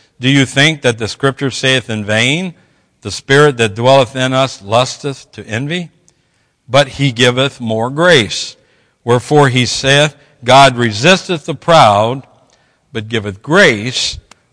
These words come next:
unto the humble.' Submit yourselves therefore to God. Resist the devil, and he will flee from you. Draw nigh to God, and he will draw nigh to you.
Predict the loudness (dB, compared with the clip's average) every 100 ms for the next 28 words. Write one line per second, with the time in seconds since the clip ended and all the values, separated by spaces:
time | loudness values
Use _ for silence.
0 | -10 -6 -4 -6 -8 -6 -4 -6 -10 -16
1 | _ _ _ _ _ _ _ _ _ -8
2 | -4 0 0 2 0 2 4 4 2 -2
3 | -2 0 0 0 0 0 0 -2 -8 _
4 | _ _ -2 0 2 2 2 0 4 4
5 | 4 2 -2 -2 -2 0 -4 -4 -2 -2
6 | -2 -6 -6 -8 -12 _ _ _ -12 2
7 | 4 6 6 4 2 0 -2 2 4 4
8 | 2 -2 -2 -2 -4 0 2 2 -2 -4
9 | -6 -10 -8 -8 -10